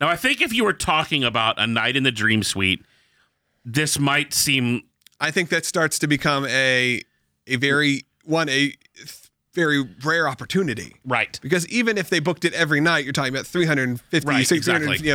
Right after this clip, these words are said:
Speaker 2: know, sixty-five families get to experience a year. Then you're talking about, okay,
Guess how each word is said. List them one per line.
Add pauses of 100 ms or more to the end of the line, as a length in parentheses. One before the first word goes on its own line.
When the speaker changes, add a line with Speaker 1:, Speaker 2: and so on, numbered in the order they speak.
Speaker 2:
know,
sixty-five
families
get
to
experience
a
year. (460)
Then
you're
talking
about,
okay,